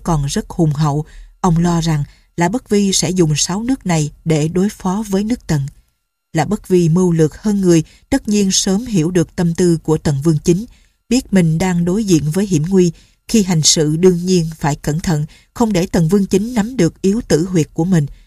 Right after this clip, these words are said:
Làm cách nào để giáng tội cho Lã Bất Vi? Thiên tài về đấu tranh giành quyền lực tất sẽ có cách. Sử sách có viết, sợ quá làm loạn.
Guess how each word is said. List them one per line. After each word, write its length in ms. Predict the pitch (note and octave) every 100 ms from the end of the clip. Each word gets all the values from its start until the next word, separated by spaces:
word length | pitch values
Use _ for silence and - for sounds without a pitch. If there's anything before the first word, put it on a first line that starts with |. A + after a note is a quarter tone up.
| _ _ _ -
Làm 180 | E3 D3+ C#3
cách 200 | G#3 -
nào 280 | F3 D3 C#3+
để 200 | D3+ E3
giáng 260 | G3 A#3
tội 280 | - D#3 D#3
cho 180 | - E3+
Lã 160 | D#3+ D3+
Bất 240 | G#3 -
Vi? 180 | G3+ F#3+ - _ _ _
Thiên 200 | - A#3
tài 220 | G3+ E3+ D#3
về 160 | D#3+
đấu 180 | D3+ F3+ -
tranh 220 | G3 F3+
giành 180 | E3 D3+
quyền 220 | - D#3 D3+
lực 120 | D3+ - -
tất 180 | A#3 -
sẽ 220 | - A#2+
có 160 | -
cách. 220 | G3+ - - - _ _ _
Sử 240 | - D#3 D3+
sách 280 | - A3+ -
có 140 | G3+
viết, 260 | G3 A3+ - _ _
sợ 260 | - E3 D3 -
quá 300 | F3 F#3+ B3
làm 220 | G3+ D#3
loạn. 340 | C#3+ C#3+ B2+